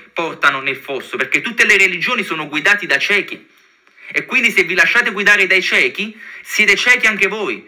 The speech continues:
E quindi un cieco, quando guida un altro cieco, come dice Yahweh Shai, cadiamo nel fosso. Quindi aprite gli occhi.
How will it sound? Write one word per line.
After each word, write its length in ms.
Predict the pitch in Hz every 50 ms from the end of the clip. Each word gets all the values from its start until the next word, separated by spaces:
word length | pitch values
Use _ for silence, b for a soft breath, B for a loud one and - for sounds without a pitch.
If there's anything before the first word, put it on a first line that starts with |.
| B B
E 120 | B - -
quindi 280 | - 247 262 233 196
un 100 | 208 208
cieco, 380 | 190 - - 262 247 208 185 175
quando 280 | - 202 190 185 185
guida 240 | 170 175 226 226 226
un 60 | -
altro 260 | - 214 208 - 196 196
cieco, 300 | 214 240 240 226 208 180
come 180 | 196 190 190
dice 200 | 185 190 - 190
Yahweh 400 | 180 185 185 196 220 214 196 175
Shai, 420 | - - 254 262 277 247 208 190 - B B B B
cadiamo 380 | B - 180 175 208 214 208 202
nel 120 | 190 185
fosso. 580 | 185 - 226 220 185 - - - 110 - - _ _ _ B B B B B B B
Quindi 220 | - 208 220 208
aprite 360 | 208 202 - 208 214 208 196
gli 80 | 190 190
occhi. 500 | 214 214 180 - - - 202 202 -